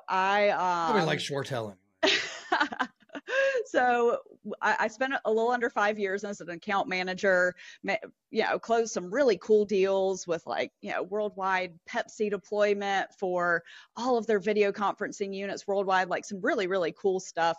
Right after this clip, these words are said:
Speaker 1: that, that I got the opportunity to be exposed to. And honestly, I didn't,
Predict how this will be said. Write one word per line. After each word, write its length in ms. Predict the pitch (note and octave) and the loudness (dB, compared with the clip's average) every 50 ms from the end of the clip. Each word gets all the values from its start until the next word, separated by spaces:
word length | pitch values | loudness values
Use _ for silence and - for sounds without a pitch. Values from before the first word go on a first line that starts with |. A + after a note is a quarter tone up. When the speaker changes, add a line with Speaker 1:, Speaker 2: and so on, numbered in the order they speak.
| - | -4
Speaker 1:
that, 220 | - E3+ D#3+ - - - - - - _ _ | -2 -2 -2 -2 -4 -8 -16 -20 -20 _ _
that 100 | F#3+ F3+ | -2 0
I 140 | F3 E3+ E3+ | 2 2 2
got 220 | E3+ F3+ E3+ - | 2 0 -2 -2
the 100 | F3+ F3+ | -2 -2
opportunity 640 | D3+ E3 - - D#3+ - - F3 E3+ F3+ F3+ E3 D#3+ E3 | -2 -2 -2 -4 -8 -6 -8 -8 -8 -6 -6 -6 -4 -4
to 100 | E3+ D#3+ | -2 -2
be 140 | D#3 F3 | -2 -2
exposed 560 | F#3+ A3+ - - - - F#3 G3+ G3+ G3 G3 - | -2 -4 -6 -6 -2 2 4 4 4 2 0 -2
to. 280 | G#3 F#3 F3+ F3 F3+ - - | -2 0 0 0 0 0 0
And 160 | F#3+ F#3+ D#3 - | -2 -4 -4 -2
honestly, 480 | - F#3+ A3+ D4 E4 - - G3 F#3+ - | 0 0 0 0 0 0 2 2 2 2
I 140 | - G3 B3+ | 0 -4 -6
didn't, 240 | C#4+ F4+ G4+ - | -6 -6 -6 -6